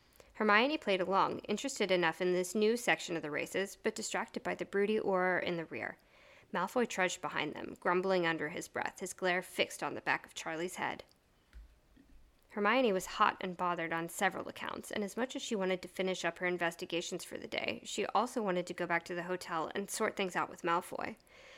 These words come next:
Not only did she want to tell him about the shady nature of James Walker, she also had a bone to pick with him. Between his initial assholery, his tease of a kiss, the obvious jealousy, she was ready to just tell him about that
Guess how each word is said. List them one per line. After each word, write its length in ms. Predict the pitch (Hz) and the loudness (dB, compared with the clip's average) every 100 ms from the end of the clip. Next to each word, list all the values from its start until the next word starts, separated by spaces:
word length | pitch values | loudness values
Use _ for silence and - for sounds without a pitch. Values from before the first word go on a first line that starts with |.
| - | -8
Not 180 | - 208 | -2 -2
only 260 | - 226 262 | 2 4 4
did 160 | 202 185 | 2 -2
she 120 | 196 | 0
want 160 | 180 | 0
to 80 | 180 | 0
tell 180 | - 185 | -4 0
him 120 | 185 | 2
about 240 | 175 170 - | 2 0 -2
the 60 | |
shady 360 | 175 190 190 185 | -4 -2 0 0
nature 340 | 180 180 185 | 0 -2 -4
of 120 | 165 | -6
James 320 | - 170 165 196 | -6 -6 -6 -2
Walker, 520 | 190 208 - 165 175 | -2 -2 0 0 0
she 240 | - - 220 | -4 0 2
also 240 | 226 233 | 2 0
had 100 | 185 | -4
a 40 | |
bone 280 | 180 175 180 170 | -2 0 0 0
to 80 | - | -8
pick 200 | - - | -14 -14
with 120 | - | -14
him. 260 | 202 - - - - - - | -10 -8 -10 -20 -20 -20 -10
Between 280 | 220 233 262 | -6 0 2
his 140 | 285 | 2
initial 380 | 208 175 175 180 | 2 2 2 0
assholery, 880 | - 160 - - 196 185 - - - | 2 2 0 0 2 2 -2 -4 -4
his 180 | 220 - | -4 -6
tease 320 | - 226 214 | -2 0 2
of 100 | 202 | 0
a 40 | - | -4
kiss, 520 | - - - - - | -8 -8 -8 -14 -4
the 140 | 208 - | -2 4
obvious 480 | 196 214 202 170 - | 8 8 6 -2 -2
jealousy, 540 | - 165 - - - | 0 0 -2 -6 -6
she 180 | - - | -6 -2
was 180 | 233 220 | -2 2
ready 180 | 226 262 | 2 4
to 100 | 220 | 2
just 220 | 202 196 | 0 -4
tell 160 | - 214 | 0 0
him 120 | 220 | 2
about 440 | 202 190 165 - - | 2 0 -2 -4 4
that 220 | 185 | 4